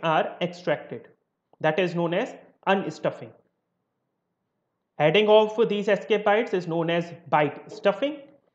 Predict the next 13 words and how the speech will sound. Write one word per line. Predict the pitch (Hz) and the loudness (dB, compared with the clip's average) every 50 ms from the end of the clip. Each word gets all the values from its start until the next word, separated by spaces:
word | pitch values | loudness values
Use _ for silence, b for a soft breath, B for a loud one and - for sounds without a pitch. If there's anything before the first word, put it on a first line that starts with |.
| _ _ _ _ _ _ _ _ _ _ _ _ _ _ _ _ _ _ _ _ _ _ _ _ _ _ _ _ _ _ _ _ _ _ _ - | _ _ _ _ _ _ _ _ _ _ _ _ _ _ _ _ _ _ _ _ _ _ _ _ _ _ _ _ _ _ _ _ _ _ _ -6
Deletion | 139 160 175 190 233 226 233 285 269 | 0 2 4 4 2 2 0 0 2
of | 262 254 247 208 | 2 0 0 0
these, | 254 247 247 233 - 254 | -2 -2 -2 -2 -2 -2
uh, | 254 269 269 269 - - - | -2 -2 -2 -4 -8 -10 -2
escape | 196 196 190 - 247 247 240 - | -2 -2 -2 0 0 0 0 2
bytes | 220 214 220 240 262 262 - - - | 0 0 0 0 -2 -4 -10 -8 -8
at | 156 147 | -6 -4
the | 156 151 | -4 -4
receiver | 143 147 151 - 214 208 240 240 | -6 -6 -6 -4 -2 0 0 0
end | 233 233 240 262 277 - - | 0 0 -4 -6 -6 -8 -10
is | 165 160 170 | -10 -8 -6
known | 160 156 151 160 | -4 -4 -2 -2
as | 185 254 - - | -4 -4 -6 -10